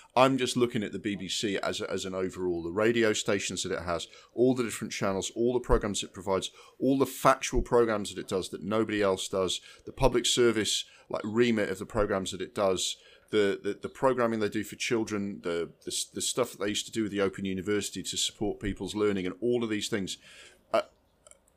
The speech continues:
we would lose a huge amount without, without them. And I personally think you'd be throwing away the baby with the bathwater. Y-, if you say, "Get rid of Match of the Day and stop the B B C paying for sports events apart from,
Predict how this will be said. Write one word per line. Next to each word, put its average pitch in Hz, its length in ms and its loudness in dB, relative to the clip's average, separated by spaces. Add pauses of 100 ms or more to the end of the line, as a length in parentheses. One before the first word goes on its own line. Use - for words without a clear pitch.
(120)
we 131 160 4
would 120 140 2
lose 127 540 4
a 104 40 -6
huge 117 400 -2
amount 101 380 -2
without, 95 400 2
without 95 400 0
them. 78 280 -10
And 98 180 -4 (100)
I 110 160 6
personally 127 540 4
think 85 320 -4 (920)
you'd 110 140 -6
be 104 80 -6
throwing 117 420 6
away 107 180 6
the 98 80 0
baby 101 400 0 (200)
with - 100 -14
the - 60 -8
bathwater. 92 400 0
Y-, 135 160 2
if 156 140 2
you 220 100 2
say, 196 240 6
"Get 165 200 4
rid 160 120 4
of 143 60 -2
Match - 240 -2
of 139 60 -8
the 131 60 -6
Day 90 260 0 (340)
and 107 160 -2
stop 151 260 4
the 139 100 0
B 127 160 2
B 120 120 -2
C 117 220 -2
paying 113 380 2
for 101 140 -10
sports - 440 0
events 92 340 -4
apart 101 340 2
from, 95 340 -6